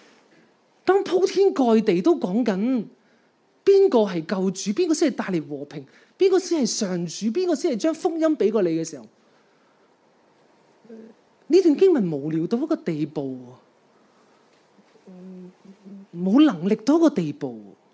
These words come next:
搵，搵一啲野地裏嘅牧羊人去宣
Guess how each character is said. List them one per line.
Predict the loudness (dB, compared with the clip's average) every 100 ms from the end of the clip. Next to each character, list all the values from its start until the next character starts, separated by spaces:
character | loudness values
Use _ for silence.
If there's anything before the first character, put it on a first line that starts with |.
| _ _ _ _ _ _ _ _ _ _ _ _ _ _ _ _ -2
搵， | 0 2
搵 | 2
一 | 2
啲 | 2 0 0 0 0 2
野 | 0
地 | 0 -2 0
裏 | 0 0
嘅 | 0 -2
牧 | -2 -6
羊 | -8 -12
人 | -12 -12 -12 -18 -20 _ _ _ _ _ _ _ _ _ _ _ _ _ _ _ _ _ _ _ _ _ _ _ _ _ _ _ _ _ _ _ _
去 | -4
宣 | 0 2